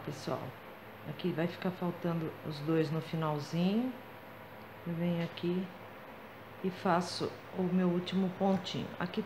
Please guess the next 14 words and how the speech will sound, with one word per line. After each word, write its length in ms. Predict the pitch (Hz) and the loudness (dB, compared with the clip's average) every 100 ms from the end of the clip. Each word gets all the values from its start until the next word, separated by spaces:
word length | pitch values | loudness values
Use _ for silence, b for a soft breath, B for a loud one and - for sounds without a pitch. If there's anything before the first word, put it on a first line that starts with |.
| - | 0
também 580 | 233 254 220 175 185 196 | 2 4 6 6 6 6
eu 80 | 160 - | 2 0
vou 140 | 156 | -2
arrematar, 800 | 151 151 143 131 - 117 123 135 180 107 - - - - - - - - - - - - - - - - - - - | -2 -2 -2 -4 -4 0 2 4 4 2 -2 -10 -14 -14 -14 -14 -14 -14 -14 -14 -14 -14 -14 -14 -14 -14 -12 -14 -12
puxar. 680 | - - - 135 127 139 165 165 - - B B B B - | -8 -6 -2 -2 0 0 -2 -6 -12 -14 B B B B -6
Agora 460 | - 175 214 226 190 | -2 4 8 10 8
eu 40 | |
vou 140 | 180 208 | 6 6
medir 480 | 214 175 208 226 - | 6 6 6 6 6
o 80 | 220 | 4
meio 540 | 247 220 208 226 233 | 10 10 12 10 8
do 100 | 208 | 8
meu 180 | 220 220 | 8 8
decote. 800 | 202 240 - 156 98 - - - | 6 2 0 2 2 2 -4 -6